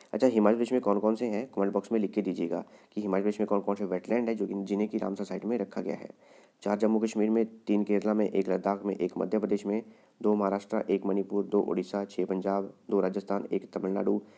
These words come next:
एक त्रिपुरा, नौ उत्तर प्रदेश, एक उत्तराखंड और दो वेस्ट बंगाल। सबसे ज़्यादा जो वेटलैंड हैं जो कि रामसर साइट में रखे गए हैं वो हैं उत्तर प्रदेश में, टोटल नौ हैं।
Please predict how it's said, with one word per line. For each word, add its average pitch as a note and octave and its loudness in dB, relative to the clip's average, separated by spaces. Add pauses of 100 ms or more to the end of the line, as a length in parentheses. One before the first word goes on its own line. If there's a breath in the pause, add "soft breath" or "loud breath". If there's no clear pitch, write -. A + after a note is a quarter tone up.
(220 loud breath)
एक G#2+ 0
त्रिपुरा, G#2 2
नौ G2 0
उत्तर G#2 -2
प्रदेश, G2+ 0
एक G2+ -4
उत्तराखंड G2+ -4
और G2+ 2
दो G#2 4
वेस्ट G2 -2
बंगाल। - -8 (600 loud breath)
सबसे A2 -4
ज़्यादा A2+ 4
जो A2+ 2
वेटलैंड G2+ 2
हैं G#2 -2
जो G2+ 2
कि G2 0
रामसर G2 -2
साइट G2 -4
में F#2+ -2
रखे G2+ -2
गए G2+ 0
हैं G#2 -2
वो F#2 -2
हैं G#2 -2
उत्तर - -10
प्रदेश F2 -4
में, E2 -6
टोटल F#2+ -2
नौ F#2+ -4
हैं। G2 -12